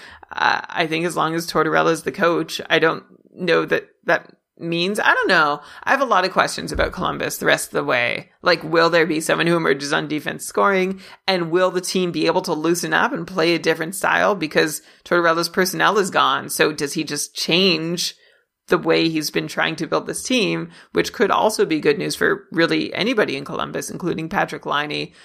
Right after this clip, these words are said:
I don't know. Max Domi after three games, I'm not any more into him now than I was a week or two ago,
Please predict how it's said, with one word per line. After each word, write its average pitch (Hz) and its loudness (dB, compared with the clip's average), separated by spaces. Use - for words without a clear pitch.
I 208 0
don't 208 0
know. 139 0
Max 160 0
Domi 170 2
after 170 -2
three 170 0
games, 190 -2
I'm 190 2
not 170 2
any 180 2
more 175 2
into 165 -2
him 160 -2
now 156 2
than 160 0
I 156 0
was 160 0
a 180 0
week 175 2
or 196 4
two 196 2
ago, 220 2